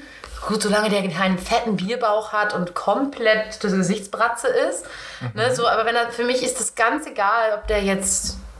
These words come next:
Speaker 1: den jetzt super attraktiv finde, ob das ein Chris Hemsworth ist, weißt du? Das braucht es nicht sein. Aber, ähm, aber die Frau finde ich zum Beispiel, wenn die so ganz eklige Plastiktitten hat oder so, oder halt mir zu viel dran ist, weißt du, so eine chubby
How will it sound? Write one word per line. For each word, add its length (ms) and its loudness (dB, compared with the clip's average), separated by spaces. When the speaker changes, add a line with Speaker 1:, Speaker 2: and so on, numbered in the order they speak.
Speaker 1:
den 100 2
jetzt 220 0
super 240 0
attraktiv 480 -2
finde, 140 2
ob 40 2
das 140 2
ein 80 0
Chris 260 -2
Hemsworth 400 0
ist, 200 -4
weißt 180 2
du? 40 4
Das 140 -6
braucht 340 2
es 100 -6
nicht 140 -4
sein. 340 0
Aber, 200 2
ähm, 140 0
aber 180 4
die 80 -4
Frau 540 0
finde 240 -6
ich 80 -8
zum 100 -4
Beispiel, 360 0
wenn 180 2
die 100 0
so 200 0
ganz 340 0
eklige 800 2
Plastiktitten 680 -2
hat 220 2
oder 300 4
so, 440 2
oder 220 2
halt 220 2
mir 160 2
zu 160 -2
viel 180 0
dran 380 2
ist, 180 0
weißt 160 2
du, 40 0
so 120 2
eine 240 4
chubby 640 0